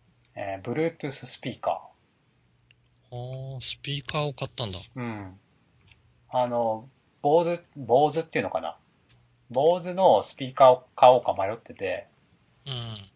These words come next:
Speaker 1: ちっちゃいスピーカーね。ポータブルの。それがね、高くて二万ぐらいす、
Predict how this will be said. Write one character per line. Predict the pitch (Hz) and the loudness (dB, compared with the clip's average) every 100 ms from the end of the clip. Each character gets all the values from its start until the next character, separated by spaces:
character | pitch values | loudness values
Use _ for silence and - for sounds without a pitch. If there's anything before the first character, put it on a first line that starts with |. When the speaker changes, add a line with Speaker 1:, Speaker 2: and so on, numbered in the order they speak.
| _ _ _ _ | _ _ _ _
Speaker 1:
ち | - - | -14 -6
っ | |
ち | - | 4
ゃ | 123 | 4
い | 98 _ | 4 _
ス | - | -20
ピ | - | -16
ー | 92 | -12
カ | - 82 | -12 -12
ー | - | -14
ね。 | 156 - _ _ _ - - - | -18 -20 _ _ _ -20 -20 -12
ポ | - | -6
ー | 110 | -2
タ | 95 | -2
ブ | 101 | -2
ル | - | -4
の。 | - - _ _ _ _ _ _ _ _ _ _ _ | -2 -4 _ _ _ _ _ _ _ _ _ _ _
そ | - | -8
れ | 156 | 0
が | 202 | 2
ね、 | 196 - | 2 0
高 | - 220 233 | 4 4 4
く | - - | 0 -18
て | - 113 101 90 90 | -4 0 0 0 -8
二 | 107 | -6
万 | 147 214 226 | -2 -2 2
ぐ | 208 | 2
ら | |
い | - | 2
す、 | - - | -2 -20